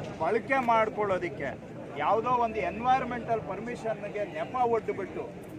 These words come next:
ಗೋವಾ ರಾಜ್ಯಕ್ಕೆ ಅನುಕೂಲ ಮಾಡಿಕೊಡ್ಬೇಕು ಅನ್ನೋ ಒಂದೇ ಕಾರಣಕ್ಕೆ ನಮಗೆ ನ್ಯಾಯಾಲಯದಲ್ಲಿ ಹಂಚಿಕೆ ಆಗಿರುವ ನಮ್ಮ ಪಾಲನ್ನು ಉಪಯೋಗ ಮಾಡ್ಕೊಳ್ಳೋದಕ್ಕೆ ಬಿಡದೆ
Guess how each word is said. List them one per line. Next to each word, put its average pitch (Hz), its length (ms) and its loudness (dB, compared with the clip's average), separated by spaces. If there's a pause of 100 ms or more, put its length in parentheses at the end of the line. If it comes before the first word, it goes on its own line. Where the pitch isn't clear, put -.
(1080)
ಗೋವಾ 254 400 8
ರಾಜ್ಯಕ್ಕೆ 226 560 0
ಅನುಕೂಲ 214 460 -2
ಮಾಡಿಕೊಡ್ಬೇಕು 202 760 -4
ಅನ್ನೋ 190 220 -8
ಒಂದೇ 185 480 -4
ಕಾರಣಕ್ಕೆ 185 800 -4 (460)
ನಮಗೆ 233 880 -6
ನ್ಯಾಯಾಲಯದಲ್ಲಿ 226 1160 2
ಹಂಚಿಕೆ 226 560 -4
ಆಗಿರುವ 214 560 2
ನಮ್ಮ 202 400 0
ಪಾಲನ್ನು 233 680 0
ಉಪಯೋಗ 254 540 0
ಮಾಡ್ಕೊಳ್ಳೋದಕ್ಕೆ 208 840 -2
ಬಿಡದೆ 208 840 -2